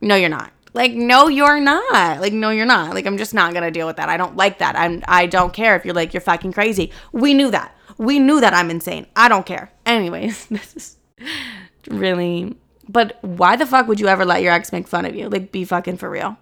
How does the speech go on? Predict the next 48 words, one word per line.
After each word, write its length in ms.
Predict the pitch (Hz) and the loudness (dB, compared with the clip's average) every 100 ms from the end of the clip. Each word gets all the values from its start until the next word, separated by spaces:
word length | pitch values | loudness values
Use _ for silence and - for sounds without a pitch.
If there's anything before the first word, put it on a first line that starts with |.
| _ - | _ 0
Ex 220 | 233 247 | 0 0
for 160 | - 226 | -4 -2
a 40 | |
reason, 280 | 196 170 165 | 0 -2 -4
babe. 240 | 156 151 - | -6 -6 -4
Ex 180 | 185 185 | -6 -6
for, 80 | - - - | -12 -6 0
I 100 | 330 | 2
could 120 | 381 | 2
have 80 | 262 | 2
at 60 | |
least 200 | 208 277 | 2 0
put 80 | 233 | 0
a 40 | |
little 220 | 202 196 185 | 2 2 0
concealer 340 | 185 185 180 | -2 -2 0
under 180 | 180 180 | 0 0
my 160 | 170 | 0
eyes, 220 | 170 165 165 | 0 -2 -2
but 120 | 180 | -6
I 100 | 175 | -6
didn't. 200 | 190 - | -6 -6
Anyways, 300 | 180 160 170 _ _ | -6 -6 -8 _ _
whatever. 400 | - 180 - 208 _ _ _ _ _ _ _ _ _ _ _ _ _ _ _ - - - - - - - | -10 -8 -8 -12 _ _ _ _ _ _ _ _ _ _ _ _ _ _ _ -4 0 -2 -2 -6 -14 -2
Am 180 | 202 220 | 2 4
I 100 | 247 | 4
in 120 | 349 | 2
a 80 | 247 | -2
serious 440 | - 214 214 214 | 0 0 0 0
relationship 600 | 220 185 180 196 202 190 | -2 -2 -2 -6 -8 -4
or 120 | 208 | -4
do 120 | 202 214 | 0 2
I 120 | 214 | 2
want 340 | 208 226 233 | 4 2 2
one? 400 | 190 170 180 220 - _ _ _ _ - - _ _ _ _ _ _ _ _ _ _ _ _ - | 0 0 -2 -10 -16 _ _ _ _ -20 -20 _ _ _ _ _ _ _ _ _ _ _ _ -8
You 200 | 208 262 | -4 -2
guys 260 | 302 320 285 | -2 -4 -4
think 180 | 240 | -4
I 180 | 220 185 | 0 0
would 120 | 190 | 0
have 160 | 202 190 | -2 -4
a 60 | 175 | -6
full-on 400 | - 180 185 175 | -6 -2 -2 -2
boyfriend 340 | 170 170 190 | -4 -4 -6
and 160 | 175 170 | -6 -4
you 100 | 170 | -2
wouldn't 260 | 175 170 | -2 -2
know? 280 | 165 160 226 | -2 -4 -6